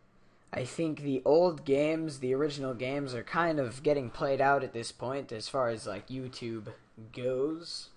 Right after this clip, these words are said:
So I'm gonna be playing this one that I found not that long ago. It's titled Pokemon Light Platinum. And, um, yeah, let's go ahead and get started.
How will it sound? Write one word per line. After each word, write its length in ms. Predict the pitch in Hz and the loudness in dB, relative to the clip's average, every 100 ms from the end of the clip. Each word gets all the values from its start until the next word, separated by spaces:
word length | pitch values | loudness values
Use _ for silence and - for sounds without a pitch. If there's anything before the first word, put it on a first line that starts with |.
| _ - - - - - - - - - - | _ -18 -16 -14 -16 -18 -20 -20 -20 -4 10
So 80 | |
I'm 240 | 226 262 254 | 12 12 10
gonna 160 | 233 | 8
be 20 | 208 | 8
playing 600 | 220 214 202 196 180 156 - - - - - - | 8 10 10 8 4 -4 -18 -20 -20 -20 -12 2
this 220 | 190 190 | 4 6
one 200 | 196 185 | 6 8
that 100 | 175 | 8
I 80 | 165 | 4
found 540 | - 175 165 160 156 | 6 10 10 10 6
not 200 | 175 180 | 4 6
that 200 | 180 156 | 8 8
long 220 | 151 151 147 | 8 4 2
ago. 480 | 135 135 139 135 - - - - - | 4 6 8 6 0 -18 -20 -20 -16
It's 400 | 113 131 131 - | -8 -6 -6 -6
titled 500 | - 160 139 127 107 - - - - | 2 4 6 2 -2 -14 -20 -14 4
Pokemon 540 | 196 - 135 123 113 | 4 4 0 -4 -2
Light 320 | 127 123 113 | -2 -4 -6
Platinum. 600 | - 123 104 127 120 113 - - - - - - - - - - - - | -6 -4 -4 -6 -6 -8 -16 -20 -20 -20 -18 -18 -18 -20 -18 -18 -18 -12
And, 640 | 120 127 135 139 139 135 | -8 -6 -4 -6 -8 -6
um, 760 | 147 147 143 147 143 143 127 123 - - | -4 -4 -4 -4 -4 -6 -10 -14 -18 -10
yeah, 140 | 110 | -6
let's 200 | 120 - | -6 -6
go 160 | - 139 | -2 -2
ahead 240 | 151 151 | 0 0
and 180 | 143 123 | 0 0
get 220 | 139 - | -2 -2
started. 680 | - - 135 135 127 101 | -8 -4 0 2 0 -4